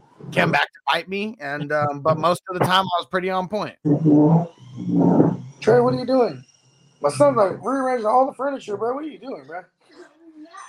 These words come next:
Speaker 1: And Ronald said, "That's the problem with starting dynasties. Uh, you gotta go at least three years."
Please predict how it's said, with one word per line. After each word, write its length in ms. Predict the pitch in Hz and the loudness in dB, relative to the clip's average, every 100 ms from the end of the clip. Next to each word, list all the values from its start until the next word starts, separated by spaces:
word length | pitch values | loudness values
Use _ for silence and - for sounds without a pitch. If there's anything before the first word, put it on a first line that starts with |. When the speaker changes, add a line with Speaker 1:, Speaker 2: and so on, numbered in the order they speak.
| - _ - | -20 _ -6
Speaker 1:
And 200 | 131 139 | 0 2
Ronald 320 | 147 160 165 160 | 4 6 6 4
said, 100 | 165 | 6
"That's 200 | 165 - | 6 4
the 80 | 131 | 2
problem 320 | 170 160 156 | 6 6 6
with 100 | 135 | 2
starting 300 | 175 165 147 | 4 4 4
dynasties. 760 | 147 151 147 - 143 135 120 | 4 4 0 -4 -6 -6 -6
Uh, 220 | 120 135 135 | -2 0 0
you 120 | 135 | 0
gotta 240 | 151 139 | 0 2
go 180 | 131 135 | 4 2
at 80 | 127 | 2
least 260 | 131 123 - | -2 -6 -6
three 180 | 139 | -8
years." 380 | 123 131 107 95 | -6 -8 -8 -14